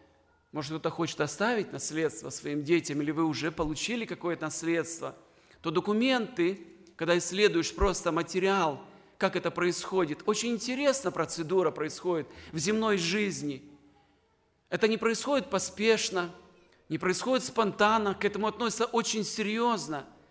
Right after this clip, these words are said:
Даритель, человек, который хочет оставить наследство, он пишет имя свое: «Я такой-то, в такой-то день, в такого-то числа, такого-то года,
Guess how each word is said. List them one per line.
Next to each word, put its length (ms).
Даритель, 760
человек, 560
который 280
хочет 480
оставить 560
наследство, 1080
он 300
пишет 560
имя 360
свое: 640
«Я 300
такой-то, 880
в 120
такой-то 520
день, 760
в 100
такого-то 500
числа, 520
такого-то 500
года, 600